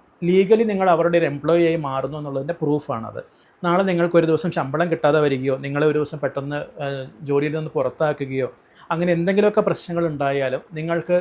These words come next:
കയ്യിലുണ്ടാവുന്ന പ്രൂഫ് എന്ന് പറയുന്ന ഒന്നാമത്തെ കാര്യം നിങ്ങളുടെ ഓഫർ ലെറ്റർ ആണ്. രണ്ടാമത്തെ കാര്യം ശമ്പളം എപ്പോഴും ബാങ്ക് ത്രൂ വാങ്ങുക. പ്രത്യേകിച്ച് ചെറിയ എമൗണ്ടിന് വർക്ക് ചെയ്യുന്ന എംപ്ലോയീസിനൊക്കെ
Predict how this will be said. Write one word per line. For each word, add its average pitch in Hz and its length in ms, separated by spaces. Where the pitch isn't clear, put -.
കയ്യിലുണ്ടാവുന്ന 151 680
പ്രൂഫ് 147 400
എന്ന് 170 140
പറയുന്ന 139 220
ഒന്നാമത്തെ 160 400
കാര്യം 143 260
നിങ്ങളുടെ 139 200
ഓഫർ 117 320
ലെറ്റർ 123 220
ആണ്. 98 180
രണ്ടാമത്തെ 220 580
കാര്യം 147 340
ശമ്പളം 190 560
എപ്പോഴും 156 440
ബാങ്ക് 151 480
ത്രൂ 151 240
വാങ്ങുക. 110 420
പ്രത്യേകിച്ച് 196 400
ചെറിയ 196 280
എമൗണ്ടിന് 190 340
വർക്ക് 170 240
ചെയ്യുന്ന 170 360
എംപ്ലോയീസിനൊക്കെ 156 720